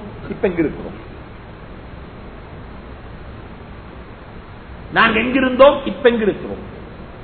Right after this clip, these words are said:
பத்து வருஷத்துக்கு முன்னால இந்த பொசிஷன் என்ன,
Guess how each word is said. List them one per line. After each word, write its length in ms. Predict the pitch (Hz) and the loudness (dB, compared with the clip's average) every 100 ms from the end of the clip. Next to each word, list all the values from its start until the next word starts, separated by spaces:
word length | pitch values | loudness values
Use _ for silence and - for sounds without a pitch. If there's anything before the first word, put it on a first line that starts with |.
| - - - - - | -14 -14 -14 0 4
பத்து 400 | 254 - - 349 294 | 4 4 6 10 12
வருஷத்துக்கு 640 | 269 285 302 311 285 285 | 12 10 6 6 6 4
முன்னால 540 | 262 269 277 294 285 262 | 2 4 10 12 12 10
இந்த 140 | 262 | 8
பொசிஷன் 560 | - 233 220 226 277 269 | 6 4 2 6 8 8
என்ன, 180 | 269 | 4